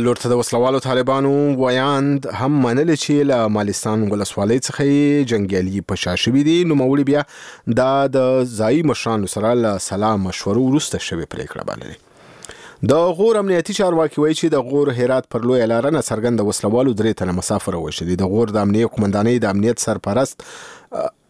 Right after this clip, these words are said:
سید ضیا حسیني ازادي راډیو ته وویل، چې وژل شوي مسافر د دایکنډي ولایت اوسیدونکي وو او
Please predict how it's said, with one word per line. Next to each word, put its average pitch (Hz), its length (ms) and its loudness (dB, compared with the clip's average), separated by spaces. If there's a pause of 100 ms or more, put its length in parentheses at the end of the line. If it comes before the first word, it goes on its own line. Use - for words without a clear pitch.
(400)
سید 113 460 0
ضیا 123 360 0
حسیني 117 440 -2
ازادي 135 340 0
راډیو 139 240 0
ته 160 80 2
وویل، 175 200 2
چې 156 200 -2
وژل 110 280 0
شوي 131 220 2
مسافر 104 440 -2
د 143 200 0
دایکنډي 101 560 0
ولایت 101 340 0
اوسیدونکي 113 560 0
وو 160 140 4
او 123 120 2